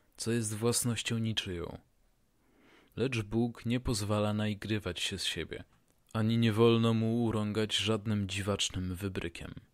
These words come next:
Żeby więc nie działy się więcej takie nadużycia, książę sprawiedliwości zakazuje ich pod grozą klątwy. Obecnych jest przy tym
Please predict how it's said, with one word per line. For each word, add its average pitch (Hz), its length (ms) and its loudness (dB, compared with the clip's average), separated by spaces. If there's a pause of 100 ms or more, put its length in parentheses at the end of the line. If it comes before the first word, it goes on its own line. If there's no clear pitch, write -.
(600)
Żeby 135 300 2
więc 127 400 0
nie 110 160 0
działy 104 380 2
się 104 200 -6
więcej 95 520 -4
takie 90 280 -6
nadużycia, 98 580 -4
książę 104 520 -4
sprawiedliwości 117 1120 -4 (380)
zakazuje 104 840 0
ich - 360 -6
pod 98 200 -4
grozą 95 440 -2
klątwy. - 600 -8 (1040)
Obecnych 165 580 -2
jest 165 220 -4
przy - 220 0
tym 127 240 0